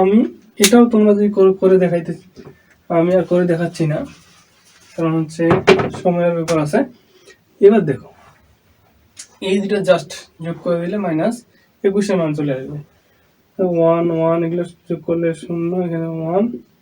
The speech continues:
এক আর এক যোগ করলে কত হয়? দুই, দুইয়ের শূন্য, হাতে বাকি এক,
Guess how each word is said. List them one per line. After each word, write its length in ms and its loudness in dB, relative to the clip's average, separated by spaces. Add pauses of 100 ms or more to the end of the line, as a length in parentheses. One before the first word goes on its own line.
(1200)
এক 140 2
আর 120 0
এক 140 -4
যোগ 140 -6
করলে 200 -4
কত 200 -4
হয়? 140 -4 (140)
দুই, 220 -4
দুইয়ের 280 -4
শূন্য, 240 -6 (420)
হাতে 240 -8
বাকি 260 -6 (680)
এক, 120 0